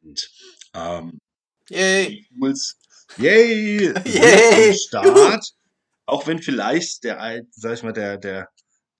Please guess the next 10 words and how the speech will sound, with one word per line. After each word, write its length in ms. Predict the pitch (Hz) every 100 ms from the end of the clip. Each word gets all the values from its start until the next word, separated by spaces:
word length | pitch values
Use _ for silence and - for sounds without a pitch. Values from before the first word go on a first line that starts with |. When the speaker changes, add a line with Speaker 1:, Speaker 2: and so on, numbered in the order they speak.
| _ _ _ _ _ _
Speaker 1:
eigentliche 360 | _ _ 113 -
Vorteil 520 | 110 123 131 123 123
ja 140 | 107
ein 100 | 104
bisschen 220 | - - 110
verloren 460 | 95 95 110 135
geht, 220 | - 104 _
dadurch, 400 | 92 101 110 -
dass, 260 | 98 - - _ - _ _ _ 95
ähm, 560 | 92 90 90 90 85